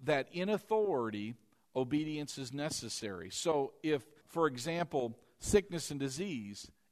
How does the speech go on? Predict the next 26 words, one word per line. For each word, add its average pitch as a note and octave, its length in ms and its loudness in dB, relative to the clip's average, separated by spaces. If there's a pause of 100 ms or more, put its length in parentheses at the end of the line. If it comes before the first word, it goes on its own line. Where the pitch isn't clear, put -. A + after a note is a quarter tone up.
it D3 180 -4
must D3+ 440 -2
obey B2 920 0 (180)
authority. C3 640 -4 (500)
Sickness F3+ 460 -4
and F3 100 -2
disease C#3 400 -4 (160)
has C3+ 520 -2
to C#3+ 120 -4
obey C3 220 2
authority. C3 480 -2 (420)
What D#3 340 6
name C3+ 720 -2
is B2+ 180 -2
above B2+ 280 4
all B2+ 200 2
names? B2+ 540 -8 (1400)
Jesus' B2+ 720 -8
name. C3+ 360 -8 (420)
Well, B2 240 2
sickness D#3 540 -6
and C3 100 -6
disease, A#2+ 420 -6
they B2 120 -4
got C3+ 200 -6
names, A#2+ 580 -8